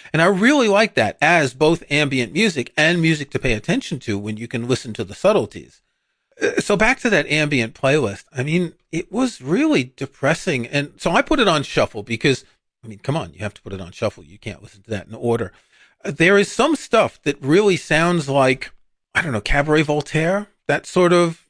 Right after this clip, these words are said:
you know, eighties electronic stuff with noise. That there's not a lot in there that's truly ambient,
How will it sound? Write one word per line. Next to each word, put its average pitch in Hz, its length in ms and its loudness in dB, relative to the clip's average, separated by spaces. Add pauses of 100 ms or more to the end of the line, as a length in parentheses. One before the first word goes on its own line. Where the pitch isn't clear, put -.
you 185 140 2
know, 185 260 4
eighties 165 400 2
electronic 160 680 0
stuff - 420 0
with 151 200 0
noise. 147 800 2
That 170 260 -4
there's 180 280 2
not 190 360 2
a 208 60 2
lot 196 340 4
in 160 180 0
there 151 320 4
that's 127 400 -4 (140)
truly 165 500 0
ambient, 151 540 0